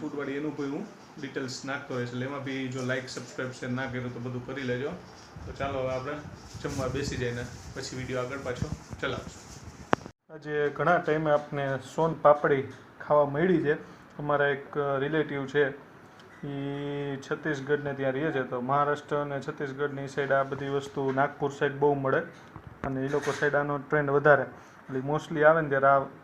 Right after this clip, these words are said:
વસ્તુ લેતા જ આવે બધાય માટે. તો ઈ લેતા આવ્યા છે, તો finally ઘણા ટાઈમે સોન પાપડી ખાવા મળશે.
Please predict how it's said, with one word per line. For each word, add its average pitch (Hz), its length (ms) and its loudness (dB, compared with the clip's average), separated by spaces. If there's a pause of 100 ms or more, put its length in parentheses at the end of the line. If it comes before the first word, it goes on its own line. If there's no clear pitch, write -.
(120)
વસ્તુ 143 240 0
લેતા 143 280 4
જ 131 80 2
આવે 127 200 4
બધાય 131 200 2
માટે. 127 280 -2 (720)
તો 135 100 -2
ઈ 139 520 -4
લેતા 147 240 4
આવ્યા 151 260 6
છે, 131 100 2
તો 131 220 -4
finally 143 280 2
ઘણા 147 240 6
ટાઈમે 143 280 0
સોન 143 240 -4
પાપડી 139 300 2
ખાવા 135 260 4
મળશે. 135 360 -2